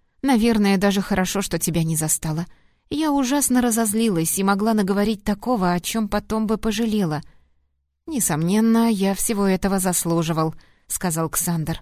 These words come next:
И в его голосе вновь послышались опасные нотки жалости к себе.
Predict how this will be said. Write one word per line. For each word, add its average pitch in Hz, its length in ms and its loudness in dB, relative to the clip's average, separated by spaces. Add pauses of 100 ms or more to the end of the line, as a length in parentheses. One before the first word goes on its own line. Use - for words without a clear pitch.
(420)
И 311 100 -2
в 247 60 -2
его 240 260 2
голосе 294 540 0
вновь 240 360 0
послышались 233 720 0
опасные 196 520 -2
нотки 175 340 -4
жалости 165 540 -4
к - 80 -10
себе. 143 480 -4